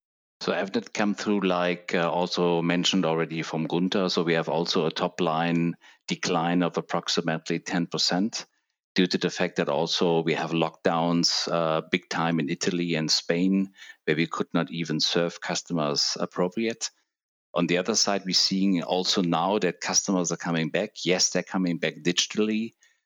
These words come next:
but you can access to people a little bit more easier than if you try to catch them in the office where they're always busy or blocked somehow else. So this is also an advantage,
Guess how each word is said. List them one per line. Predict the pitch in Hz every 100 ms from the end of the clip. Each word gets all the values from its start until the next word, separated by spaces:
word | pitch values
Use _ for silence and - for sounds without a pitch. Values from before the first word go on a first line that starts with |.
| _ -
but | 85 95
you |
can | - 98 90
access | - - 92 -
to | 98
people | - 98 - 80
a | 87
little | 92
bit | 92 - 90
more | 85
easier | 98 117 - 101 92 87 85 -
than | 85 85 87 78
if | 90 - 90
you |
try | 82 - 80 82
to | -
catch | 87 90 - -
them | 87
in | 80
the | 80
office | 78 - 104 -
where | 85
they're | 82 82
always | 78 82 82 78 -
busy | 90 92 92 90
or | 73 78
blocked | 85 82 - -
somehow | 85 78 80 71
else. | 78 104 -
So | 85
this | 85 82
is | 76
also | 78 82 - 82
an | 82 87
advantage, | - 73 85 82 - -